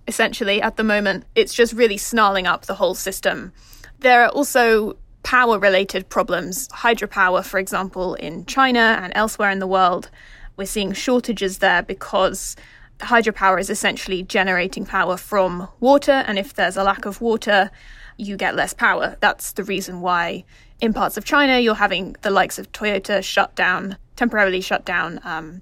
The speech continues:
manufacturing plants just because they don't have the power, and the local officials are saying, "We need to conserve what we have."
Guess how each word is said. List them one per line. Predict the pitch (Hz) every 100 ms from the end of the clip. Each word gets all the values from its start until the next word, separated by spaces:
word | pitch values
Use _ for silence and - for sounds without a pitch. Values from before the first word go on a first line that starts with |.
| -
manufacturing | 214 - 220 285 277 247
plants | 240 220 202
just | - - -
because | 196 185
they | 214 196
don't | 196 190
have | 196
the | -
power, | - 240 233
and | 214 208
the | 202
local | 202 196 202
officials | 190 - - -
are | -
saying, | - 196 175 170
"We | 190
need | 180 -
to | 180 170
conserve | - 247 - 190 190
what | -
we |
have." | 180 180 - 240 -